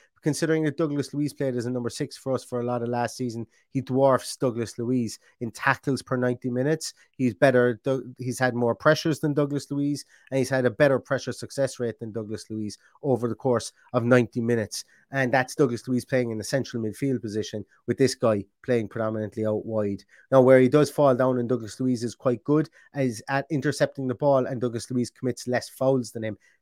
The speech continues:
That's something I didn't mention about Otavio, is a lot of his fouls are committed because of his overzealous pressure rate. You know, he's pressuring people. Uh, it's obviously an unsuccessful pressure if you give away a foul. And I think he's just one of these terrier-like, nibbly type players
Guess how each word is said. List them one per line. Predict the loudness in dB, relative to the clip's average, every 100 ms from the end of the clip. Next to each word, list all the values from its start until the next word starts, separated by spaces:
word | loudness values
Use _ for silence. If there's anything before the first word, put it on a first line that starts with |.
| _
That's | -2 0
something | 0 2
I | 0
didn't | 0 0
mention | -2 -2 -4
about | -2 -2
Otavio, | -2 -2 -2 0 -2 -2
is | -4 -8 _ _ 0
a |
lot | 6 6
of | 6
his | 0
fouls | 0 2 2 0
are |
committed | -4 0 0 0
because | -4 -4 0 0
of | 0
his | 0 2
overzealous | 2 2 0 0 0 -2
pressure | 0 0 0 -4
rate. | 0 -2 -2 _ _ 0
You |
know, | 2
he's | 2 -2
pressuring | 2 2 2 -4 0
people. | -2 2 4 4 0 _ _
Uh, | 2 4 2 0
it's | 0 4
obviously | 4 4 4
an | 4
unsuccessful | 4 2 -2 -2 -2 -2 -2
pressure | 0 -2 0 0
if | 0 -4
you | -2
give | 0
away | 2 2 2
a | 2
foul. | 2 2 2 -4 _
And | -2
I | -2
think | -2 -2
he's | -4
just | -4 -6
one | -4
of | -4
these | -4 -6
terrier-like, | -4 -4 -2 -2 -2 -4 -6 _ _
nibbly | -2 2 2 2 0
type | 0 -4 -4
players | -2 0 -2 -6